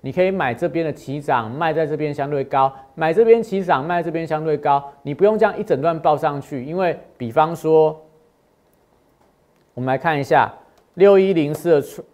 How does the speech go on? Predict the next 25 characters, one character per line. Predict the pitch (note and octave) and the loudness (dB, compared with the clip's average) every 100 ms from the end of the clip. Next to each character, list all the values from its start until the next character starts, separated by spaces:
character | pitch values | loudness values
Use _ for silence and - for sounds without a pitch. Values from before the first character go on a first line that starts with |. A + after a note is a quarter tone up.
| _ | _
六 | F3+ F#3 | 2 4
一 | F3+ F3 | 4 2
零 | D3 C#3+ | -2 -4
四 | C#3+ | 0
的 | D#3 | 0
创 | B2+ - C#3 A2+ | 2 2 2 0
维， | F#2+ F2+ F2+ - _ | -2 -2 -4 -12 _
最 | - | -2
后 | F#3 | 0
举 | F3+ - | 0 -2
这 | |
档 | D3 A#2 G#2+ _ _ | -4 -4 -10 _ _
股 | - | -14
票 | A2 C#3 | -4 -2
当 | C3 C3 | -2 -2
做 | C3 | -4
一 | |
个 | A#2+ | -4
ending | A2+ A#2 A2+ F#2+ | -6 -8 -10 -12
啦。 | F#2 - _ _ _ _ _ | -14 -16 _ _ _ _ _
三 | _ A3+ A#3+ | _ 6 8
月 | B3+ | 8
份 | A#3 A#3 A3 | 8 6 4
开 | F#3 F3+ | 4 2
始， | F#3 - A2 | 2 -6 -8